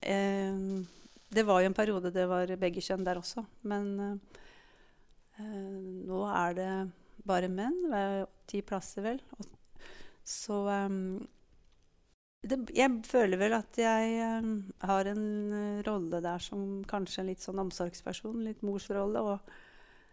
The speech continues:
kan være litt, eh, i miljøet og snakke med gutta og oppmuntre de da. Samtidig som jeg rullerer litt på kjøkken og i vaskeriet, har kontakt med lege, tannlege,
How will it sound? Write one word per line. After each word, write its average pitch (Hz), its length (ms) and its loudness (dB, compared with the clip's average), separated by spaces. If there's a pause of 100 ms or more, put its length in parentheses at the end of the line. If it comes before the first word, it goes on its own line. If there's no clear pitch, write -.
(180)
kan 202 500 -2
være 190 320 2
litt, - 400 -6
eh, 190 300 -2
i - 20 -4
miljøet 185 560 -2
og 180 80 -8 (680)
snakke - 320 -4
med 185 140 0
gutta 175 340 -4
og 175 120 -12 (300)
oppmuntre 196 400 -2
de 214 160 4
da. - 120 -4 (1300)
Samtidig 208 540 0
som 202 160 0
jeg 196 320 4 (320)
rullerer 196 500 4
litt 196 180 -2
på 185 120 -2
kjøkken 247 480 -2
og 180 320 -2 (180)
i 180 100 -2
vaskeriet, 196 640 -2 (680)
har 185 360 4
kontakt 185 440 -4
med 190 120 0
lege, 185 320 2
tannlege, 185 460 0